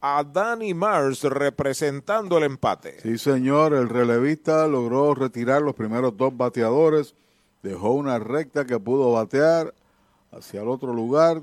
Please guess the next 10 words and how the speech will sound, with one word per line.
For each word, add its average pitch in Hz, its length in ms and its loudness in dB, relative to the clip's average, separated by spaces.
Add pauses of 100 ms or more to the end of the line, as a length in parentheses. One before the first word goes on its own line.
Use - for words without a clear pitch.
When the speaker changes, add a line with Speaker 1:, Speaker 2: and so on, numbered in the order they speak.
(120)
Speaker 2:
corrió 113 440 -2
mucho 139 380 -4
Dani, 160 300 -2
no 135 140 -6
pudo 127 260 -4
llegar 127 380 0
y 143 60 -4
ahora 127 240 -2
el 139 100 -4
batazo. 117 640 -4